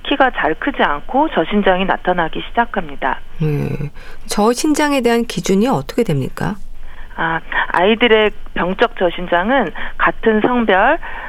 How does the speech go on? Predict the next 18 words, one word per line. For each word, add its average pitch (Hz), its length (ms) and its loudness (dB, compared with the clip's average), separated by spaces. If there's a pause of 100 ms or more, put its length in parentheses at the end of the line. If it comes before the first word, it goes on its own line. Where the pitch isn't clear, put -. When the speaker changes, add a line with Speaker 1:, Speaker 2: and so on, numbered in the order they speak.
(120)
Speaker 1:
그리고 170 260 0
같은 190 480 0
나이의 170 560 2 (160)
표준 302 380 2
키와 226 240 4
비교해서 175 540 2
판단을 262 500 2
하게 170 220 2
됩니다. 147 420 -2 (100)
Speaker 2:
예. 131 200 0 (300)
Speaker 1:
이때 190 340 2
기준으로 208 800 4
그 156 200 2
성장 311 320 2
도표를 185 420 0
이용하는데 165 720 2 (420)
성장 294 300 2
도표는 202 760 0